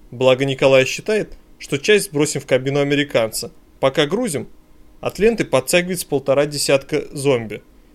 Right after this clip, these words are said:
К слову, и у ленты не толпа. Тут поблизости жилья не было, все на авто приезжали. Потому не сравнить с теми магазинами, что в городе попадались. Там-то клиентура пеше сползалась. Память у них, что ли, выборочно работает и сохраняется воспоминания о том, где была еда?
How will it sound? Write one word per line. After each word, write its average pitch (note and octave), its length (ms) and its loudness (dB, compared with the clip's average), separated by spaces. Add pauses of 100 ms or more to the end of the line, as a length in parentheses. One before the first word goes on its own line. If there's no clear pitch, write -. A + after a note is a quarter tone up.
(140)
К - 60 -18
слову, D3 340 4
и E3+ 140 -4
у F#3+ 120 0
ленты B2+ 360 2
не A#2+ 100 -4
толпа. A#2+ 500 0 (520)
Тут C#3 160 -6
поблизости D#3+ 380 2
жилья D3+ 380 2
не A#2 160 0
было, G#2+ 200 -2
все - 240 0
на F3 100 2
авто D#3 240 0
приезжали. B2 640 -2 (540)
Потому D3+ 320 2
не D#3+ 100 0
сравнить E3 400 2
с - 40 -8
теми C3 220 0
магазинами, C#3 520 0
что C#3+ 200 -4
в C#3+ 60 -6
городе B2+ 320 0
попадались. A2+ 600 -2 (260)
Там-то D3+ 280 2
клиентура C#3+ 500 0
пеше C3 340 -2
сползалась. C3+ 680 0 (420)
Память C#3+ 340 2
у D#3 40 -2
них, D3 120 -2
что - 160 -2
ли, C#3 60 0
выборочно C#3 460 -2
работает C3 480 0 (360)
и C3+ 60 -10
сохраняется C3+ 600 2
воспоминания C#3 480 0
о - 40 0
том, C3+ 180 0
где C3+ 140 -6
была C3 220 2
еда? A#2+ 400 0